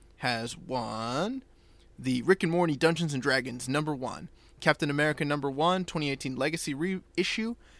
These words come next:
the Ultimate Spider-Man number seventy, signed by Brian Michael Bendis,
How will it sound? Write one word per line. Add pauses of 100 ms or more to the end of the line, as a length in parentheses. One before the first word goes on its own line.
(320)
the
Ultimate
Spider-Man
number
seventy,
signed
by
Brian
Michael
Bendis,